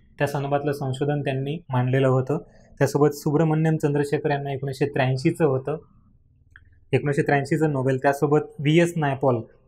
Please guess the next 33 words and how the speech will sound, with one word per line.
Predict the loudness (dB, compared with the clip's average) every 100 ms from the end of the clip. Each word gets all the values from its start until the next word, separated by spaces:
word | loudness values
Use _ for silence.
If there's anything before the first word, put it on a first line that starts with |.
| -2
दोन | 2 4
हजार | 4 4
एकचं, | 2 -2 -4 0
राजेंद्र | 2 2 2 2
पचोडी | 2 0 0 0 0 -6 _ _ _ -6
यांना | -2 0 0 -2 -2
आयपीसीसी | 0 0 0 0 2
या | 2
संस्थेसाठी | 0 -10 -6 -4 0 0
दोन | 0 -2
हजार | -4
सातचं | -2 0 0 0 0
होतं. | 0 -2 -6 -8 _ _ _ _ 0
त्यासोबत | 2 4 2 2
व्यंकटरमण | 2 -2 -2 0 0 0
रामकृष्णन | 0 -2 -2 -8 -6 -4 -4
यांना | -4 -4
दोन | -2 0
हजार | 0 0
नऊचं | 0 0 -2 -6 -10 _ _ -4
रसायनशास्त्रासाठीचं | -2 0 -2 -2 -2 -4 -2 -4 -2 -2 -2
नोबेल | -2 0 0
होतं, | 0 -2 -6 -10 _ 4
परंतु | 6 4 2
ते | 2
मूळ | 4 4 4
भारतीय, | 2 -2 -2 0 0
पण | 0 -2 -2 -8 _ _ _ -2
भारतीय | 0 2 0
नागरिक | 2 2 0 -4
म्हणून | -8 -6
त्यांना | -2 0
नाही, | 0 -2 -6